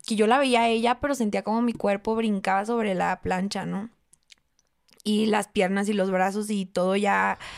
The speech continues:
tenían un movimiento que, que yo no podía controlar.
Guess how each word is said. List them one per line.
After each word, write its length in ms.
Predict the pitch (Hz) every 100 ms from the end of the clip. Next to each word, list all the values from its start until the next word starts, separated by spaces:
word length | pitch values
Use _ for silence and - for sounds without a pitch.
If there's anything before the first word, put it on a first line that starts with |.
| - - - - _ _ _
tenían 360 | 226 226 208 208
un 100 | 214
movimiento 600 | 220 226 208 190 208 220
que, 560 | 226 196 185 185 - - _
que 100 | - 190
yo 120 | 185
no 100 | 196
podía 240 | 220 190
controlar. 600 | 190 214 196 185 196 -